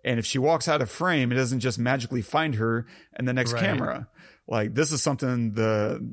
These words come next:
Speaker 1: whatever, the U K struggles with. They have, like, security cameras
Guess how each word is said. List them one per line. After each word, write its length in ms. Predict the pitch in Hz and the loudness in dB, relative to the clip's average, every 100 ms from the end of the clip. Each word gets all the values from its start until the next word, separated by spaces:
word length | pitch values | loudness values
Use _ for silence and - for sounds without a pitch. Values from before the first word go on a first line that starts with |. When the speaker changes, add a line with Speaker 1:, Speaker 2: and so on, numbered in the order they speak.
| - - | -12 -6
Speaker 1:
whatever, 540 | 120 110 101 135 120 - - - - - - | -2 -2 -2 -4 -6 -10 -14 -18 -20 -20 -4
the 100 | 120 | -2
U 200 | 127 143 | 0 2
K 240 | 156 160 | 2 2
struggles 360 | - 120 104 95 | 2 0 0 -2
with. 200 | 135 - | -4 0
They 100 | 117 | 2
have, 320 | 113 107 107 | 2 0 -2
like, 160 | 110 - | -4 -4
security 480 | - - 156 135 | -8 -4 -2 0
cameras 500 | 104 131 107 104 95 | -2 -2 0 -2 -2